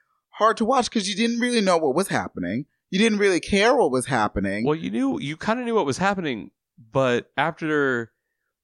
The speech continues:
Speaker 2: you see it, you stop caring.
Speaker 1: Ah, true, true, true.
Speaker 2: You could have played it super subtle and nailed it. And she didn't. She was like, "I've got twigs in my hair, and I'm gonna, I'm, uh,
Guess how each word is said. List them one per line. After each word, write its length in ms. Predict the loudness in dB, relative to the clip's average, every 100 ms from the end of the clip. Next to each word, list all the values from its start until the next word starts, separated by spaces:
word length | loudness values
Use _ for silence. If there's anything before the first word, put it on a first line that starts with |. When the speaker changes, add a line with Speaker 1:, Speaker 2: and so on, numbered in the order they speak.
| _
Speaker 2:
you 220 | -4 -2
see 360 | -2 -4 -2 0
it, 280 | 0 -2 -6 _ _ _ -8
you 160 | -6
stop 320 | -4 -4 -4 -8
caring. 600 | -4 -2 0 -2 -6 -8
Speaker 1:
Ah, 340 | -6 -2 -2 -4
true, 140 | -6
true, 160 | -12 -12
true. 240 | -10 -10 -8
Speaker 2:
You 120 | -2 0
could 100 | 0
have 60 |
played 180 | 0 -2
it 100 | -2
super 480 | -6 -4 -2 0 -2
subtle 800 | -4 -2 0 0 0 -4 -8 -16 _ -4
and 460 | -2 -4 -6 -4
nailed 400 | 0 2 2 -2
it. 160 | -10 -16 -20 _ _ _ -6
And 140 | -4
she 180 | -2 -2
didn't. 420 | 0 0 0 -2
She 100 | -2
was 160 | -2 2
like, 200 | 0 0 _ -20 -10 -4
"I've 200 | -2 0
got 240 | -2 0
twigs 320 | 0 -2 -2
in 140 | -2 0
my 200 | 0 0
hair, 520 | 0 2 2 0 -2 -8 _
and 240 | -4 -2 0
I'm 340 | 0 0 -2
gonna, 320 | -4 -2 -2 -2
I'm, 280 | -2 -4 -4
uh, 180 | -8